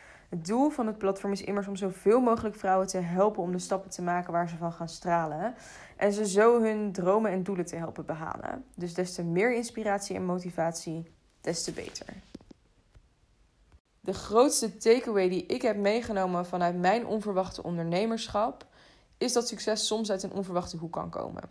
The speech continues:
Ik heb nooit bedacht om te gaan ondernemen, maar ik had het achteraf gezien ook niet anders gewild. Iedereen is in het begin van zijn carrière, of bijvoorbeeld na een carrière switch,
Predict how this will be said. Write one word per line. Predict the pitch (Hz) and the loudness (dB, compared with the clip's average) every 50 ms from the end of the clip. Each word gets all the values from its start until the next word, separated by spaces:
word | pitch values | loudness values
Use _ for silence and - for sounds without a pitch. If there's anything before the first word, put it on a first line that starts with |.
| _ _ _ - - - | _ _ _ -10 -8 -4
Ik | - - 214 208 | -2 -2 0 2
heb | 233 214 196 | 2 2 2
nooit | 208 196 196 202 214 226 240 247 220 | 2 2 4 6 6 6 6 4 2
bedacht | 208 190 202 190 196 - - | 2 4 4 4 4 2 -2
om | - 185 185 | -6 -8 -8
te | 180 180 | -8 -8
gaan | - 180 170 180 | -8 -8 -8 -8
ondernemen, | - 165 165 165 160 151 151 156 147 - 240 285 311 - - - - - _ _ | -8 -6 -6 -4 -4 -4 -4 -4 -4 -4 -4 -4 -4 -8 -14 -20 -20 -20 _ _
maar | - 185 185 196 | 2 6 6 6
ik | 202 | 6
had | 202 208 202 | 6 2 0
het | 208 - | 0 -4
achteraf | - 196 - - 190 196 196 | -8 -6 -6 -4 -6 -6 -6
gezien | - 190 180 196 190 185 - | -6 -6 -6 -6 -6 -4 -2
ook | 185 185 196 | -2 -2 -2
niet | 202 208 208 208 | -2 -4 -4 -4
anders | - 165 170 165 160 165 - - - _ _ _ _ | -4 -4 -4 -4 -6 -10 -12 -14 -16 _ _ _ _
gewild. | - - - 190 175 - - - - - - - - _ _ _ _ _ _ _ _ _ _ - - | -20 -12 -8 -8 -6 -6 -6 -8 -8 -10 -12 -12 -12 _ _ _ _ _ _ _ _ _ _ -6 -2
Iedereen | 247 247 247 233 233 226 | 0 2 2 4 2 2
is | 220 202 | 0 0
in | 208 | -2
het | 202 185 | -4 -4
begin | 202 190 - 214 220 220 | -4 -4 -2 -2 -2 -2
van | 220 208 | -2 -4
zijn | 196 202 | -4 -2
carrière, | 185 208 190 185 185 185 185 190 196 196 185 185 185 185 185 185 - - - - - - _ | 0 2 4 4 4 4 6 6 8 8 6 4 2 2 0 -4 -10 -18 -20 -20 -20 -18 _
of | - 170 - | -16 -12 -10
bijvoorbeeld | - 170 175 180 170 185 180 | -8 -4 -4 -2 0 0 0
na | 170 | 0
een | 175 180 | 0 0
carrière | 185 180 190 202 214 233 254 254 247 | 0 0 2 4 6 6 6 6 4
switch, | 233 - - 208 208 208 208 208 - - | 2 0 0 2 2 0 0 -2 -6 -10